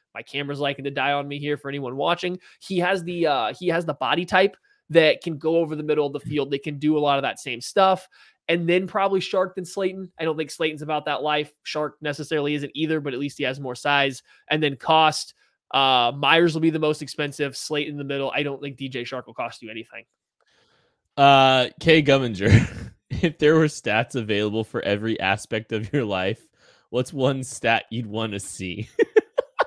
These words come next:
Speaker 2: I,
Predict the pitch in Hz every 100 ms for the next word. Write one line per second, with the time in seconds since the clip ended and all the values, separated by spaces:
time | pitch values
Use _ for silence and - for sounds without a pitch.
0 | - - - - - _ - - _ _
1 | _ _ - - - - - _ 165 175
2 | 175